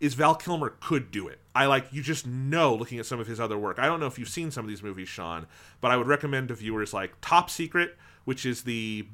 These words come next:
probably the best of the Zucker, Abrams Zucker movies, which, uh, that, like, they made Airplane and stuff.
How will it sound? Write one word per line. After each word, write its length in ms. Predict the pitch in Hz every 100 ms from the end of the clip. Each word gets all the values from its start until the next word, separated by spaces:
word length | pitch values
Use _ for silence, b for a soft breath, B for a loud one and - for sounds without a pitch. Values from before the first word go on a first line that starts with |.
| -
probably 360 | - 180 180 - - - 110 107
the 80 |
best 360 | 101 104 87 -
of 220 | - 113
the 160 | 110 101
Zucker, 360 | 92 107 107 101
Abrams 320 | 104 104 104
Zucker 240 | 104 113
movies, 420 | 113 107 113 107
which, 200 | 101 -
uh, 280 | 107 92 90
that, 180 | 90 -
like, 120 | 95
they 100 | 110
made 160 | 101 98
Airplane 460 | 98 101 - 117 113
and 120 | 110
stuff. 340 | - 123 127